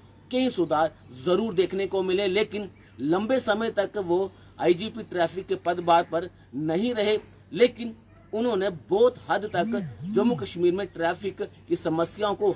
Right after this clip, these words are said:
हल ज़रूर किया था। लेकिन जब वो कश्मीर का रुख करते थे तो अब वो कश्मीर के युवाओं के साथ क्रिकेट खेलते हुए नज़र आते थे, उनके साथ गाना गाते हुए नज़र आते थे। तो ये साफ तौर से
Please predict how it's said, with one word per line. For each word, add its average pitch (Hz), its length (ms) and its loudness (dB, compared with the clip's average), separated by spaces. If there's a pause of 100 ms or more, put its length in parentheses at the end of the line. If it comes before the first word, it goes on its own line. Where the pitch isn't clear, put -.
हल 175 180 4
ज़रूर 165 400 0
किया 196 180 0
था। 208 100 -2
लेकिन 247 440 0 (520)
जब 196 220 2
वो 240 60 -4
कश्मीर 208 540 -2
का 247 180 6
रुख 196 340 0
करते 226 500 -2
थे 202 140 -4 (400)
तो 220 60 -4
अब 240 200 2
वो 190 100 4
कश्मीर 175 440 -2
के 202 100 2
युवाओं 160 480 0
के 214 140 -6
साथ 196 240 2 (540)
क्रिकेट 214 260 6
खेलते 208 400 -2
हुए 208 160 0
नज़र 180 280 0
आते 190 360 0
थे, 196 160 -2 (340)
उनके 196 260 -2
साथ 220 160 2
गाना 170 340 -2
गाते 160 340 0
हुए 202 180 0
नज़र 165 300 0
आते 170 280 2
थे। 185 160 -2 (400)
तो 190 60 -2
ये 233 140 0
साफ 254 340 4 (480)
तौर 226 200 0
से 220 260 -4